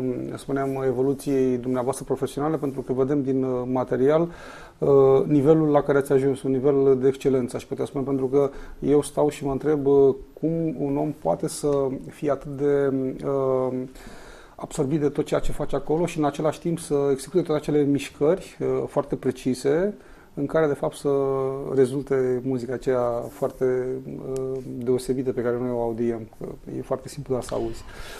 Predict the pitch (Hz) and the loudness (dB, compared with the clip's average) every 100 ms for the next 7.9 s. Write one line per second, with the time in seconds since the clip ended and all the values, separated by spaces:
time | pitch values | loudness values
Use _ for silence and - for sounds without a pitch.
0 | - - - - 180 190 196 190 180 175 | -16 -16 -12 -6 0 2 4 4 4 0
1 | 170 147 196 185 175 170 - 165 160 156 | -4 0 2 2 0 -6 -2 0 0 -2
2 | - 156 156 151 170 - 165 147 139 135 | -4 -4 -4 -4 -6 -4 -2 0 0 -2
3 | 143 151 139 135 131 131 - - 143 131 | -6 -4 -2 -2 -2 -4 -6 -6 -4 -4
4 | 131 135 135 123 127 123 - - - 143 | -2 -2 -2 0 2 0 -4 -12 -12 -8
5 | 135 135 131 135 139 143 151 - 127 - | -4 -4 -2 -2 2 2 2 -2 -8 -2
6 | 131 123 120 131 - 135 127 123 123 - | 0 0 -2 -8 -12 -10 -8 -8 -10 -8
7 | 143 127 127 131 - 131 131 120 | -6 -6 -6 -8 -6 -8 -8 -14